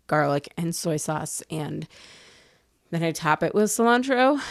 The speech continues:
So I top it with cilantro, mushrooms. My family is screaming. <laughs> Sorry. But I top it with, um, cilantro, mushrooms, and, like, whatever other vegetable. So I'll, like, cook up some zucchini or something like that.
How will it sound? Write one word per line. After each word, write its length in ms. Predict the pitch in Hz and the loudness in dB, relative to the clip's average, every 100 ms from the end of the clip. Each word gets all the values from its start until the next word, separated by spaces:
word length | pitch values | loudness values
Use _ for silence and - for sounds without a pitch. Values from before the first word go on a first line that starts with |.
| - - - | -12 -16 -16
So 140 | - 165 | -6 -4
I 20 | |
top 180 | 180 170 | -2 -2
it 40 | |
with 160 | 165 - | -2 0
cilantro, 400 | 165 151 170 165 | -2 0 0 0
mushrooms. 840 | 151 - 160 143 143 143 - - _ _ _ _ _ _ _ _ _ _ _ - | 0 -2 -2 -2 -2 -4 -6 -10 _ _ _ _ _ _ _ _ _ _ _ -4
My 400 | 160 151 143 143 _ _ _ - | 0 2 0 -6 _ _ _ -4
family 360 | 180 156 156 190 | 2 2 2 0
is 80 | |
screaming. 340 | - - 170 - | 0 4 4 4
<laughs> 420 | - - - - | -2 -6 -8 -12
Sorry. 600 | - - - - 262 - 233 - - - | -10 2 4 6 4 2 -4 -12 -16 0
But 100 | 226 | 4
I 120 | 214 | 4
top 440 | 214 214 - 226 247 | 4 2 4 8 10
it 160 | 254 | 10
with, 720 | 202 226 - - - - - - _ - | 8 4 2 -12 -16 -16 -16 -18 _ 0
um, 320 | 208 170 156 | 2 4 0
cilantro, 520 | - 185 165 170 185 | 0 2 2 2 2
mushrooms, 880 | 175 156 - 156 160 156 160 - - - - - - | 4 4 2 0 2 2 0 -2 -4 -8 -20 -10 0
and, 100 | 185 | 2
like, 220 | 143 139 | 2 2
whatever 320 | 156 151 151 | 0 2 2
other 180 | 151 151 | 0 0
vegetable. 400 | 147 - - - | -2 -4 -4 -6
So 140 | - 156 | -2 0
I'll, 80 | |
like, 180 | 151 - | -2 -4
cook 200 | - 147 | -4 -4
up 120 | - | -4
some 140 | - 175 | -2 0
zucchini 560 | 170 165 180 156 151 | -2 0 2 4 4
or 100 | 151 | 2
something 380 | 147 156 156 151 | 2 0 0 0
like 200 | 147 147 | -2 -4
that. 220 | - - | -6 -8